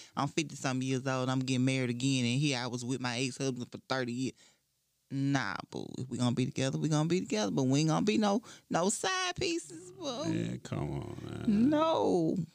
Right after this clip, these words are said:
Speaker 1: Uh-uh, we can't be no side pieces, so we'll just be together, and that's just it.
Speaker 2: Not
Speaker 1: So
Speaker 2: even a tip in?
Speaker 1: No. None, boo.
Speaker 2: <laughs>
Speaker 1: Not even a tip in.
Speaker 2: Hey, look, I know y'all. We were, we are
Speaker 1: <laughs>
Speaker 2: wilding out. You know, we're seventeen minutes in. And, um,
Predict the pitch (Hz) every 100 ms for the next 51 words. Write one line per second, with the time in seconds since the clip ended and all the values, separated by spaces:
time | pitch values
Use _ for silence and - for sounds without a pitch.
0 | - 156 - 143 143 156 151 151 135 131
1 | 131 123 - 143 - 127 139 131 139 -
2 | 135 131 139 120 131 98 85 110 104 104
3 | 101 117 320 381 - - - 135 151 156
4 | 151 131 120 175 180 175 165 151 127 123
5 | 120 113 101 62 - - 127 135 - -
6 | - 113 120 113 95 90 - 151 - _
7 | _ - 110 - 117 - _ - 110 113
8 | 117 117 117 - 139 139 - 98 95 117
9 | 104 113 110 95 98 - 117 - 98 98
10 | - 82 - 104 98 90 95 90 92 92
11 | 98 95 98 104 98 90 95 95 90 87
12 | 90 82 92 80 80 - 80 76 76 73
13 | 73 78 78 73 73 - - - 98 92
14 | 104 98 101